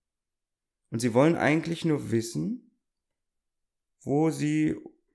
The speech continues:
Produkt X Y, irgendwelche Spezialschrauben finden können. Und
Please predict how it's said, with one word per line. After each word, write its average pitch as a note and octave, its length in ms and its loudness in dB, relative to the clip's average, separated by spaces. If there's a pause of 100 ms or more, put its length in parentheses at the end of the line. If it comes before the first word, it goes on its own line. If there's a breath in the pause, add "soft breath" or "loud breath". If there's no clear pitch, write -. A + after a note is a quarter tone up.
(1000)
Produkt B2 400 -6
X - 280 -4
Y, B2+ 840 0
irgendwelche G2 400 -4
Spezialschrauben B2 1200 0 (1080)
finden - 420 -4
können. - 400 -10 (960 soft breath)
Und - 320 -14